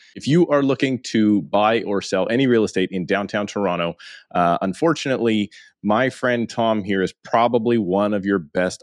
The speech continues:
options. I know he's sure young and good looking or whatever, but yeah,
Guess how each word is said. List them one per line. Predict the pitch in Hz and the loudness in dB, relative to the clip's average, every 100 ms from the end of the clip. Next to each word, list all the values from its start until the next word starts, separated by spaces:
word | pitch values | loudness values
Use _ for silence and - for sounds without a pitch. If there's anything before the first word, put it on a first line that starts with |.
| 92 | -2
options. | 87 - 76 80 | -2 -2 -6 -6
I | 85 | -2
know | 107 110 110 113 104 | 0 2 2 0 -2
he's | 104 95 92 - - - | -2 0 0 -4 -12 -8
sure | - 123 117 | -2 2 2
young | 104 101 107 | 2 2 2
and | 104 98 85 | -2 -4 -4
good | 95 | -2
looking | 117 135 139 | -2 -2 -2
or | 123 | 0
whatever, | 113 110 104 104 - - _ _ _ _ | 0 0 0 -2 -6 -20 _ _ _ _
but | 151 143 _ _ _ - | 0 0 _ _ _ -14
yeah, | 127 | -10